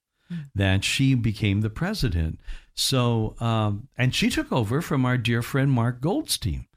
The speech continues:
Speaker 2: who, again, is, uh, he has a show here on The Shepherd. He's one of my buddies. I was texting with him when I walked into the studio this morning,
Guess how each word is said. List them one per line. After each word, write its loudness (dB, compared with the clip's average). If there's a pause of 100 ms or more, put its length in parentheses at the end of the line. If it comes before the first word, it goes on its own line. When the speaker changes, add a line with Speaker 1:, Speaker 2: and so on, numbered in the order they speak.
(380)
Speaker 2:
who, 2
again, 2
is, 0
uh, 0
he 2
has 2
a 0
show 0
here 2
on 2
The 0
Shepherd. -2 (400)
He's -6
one 2
of 2
my 4
buddies. 2
I 0
was -2
texting 0
with 2
him 2
when 2
I 2
walked -2
into 0
the 0
studio 0
this -4
morning, -4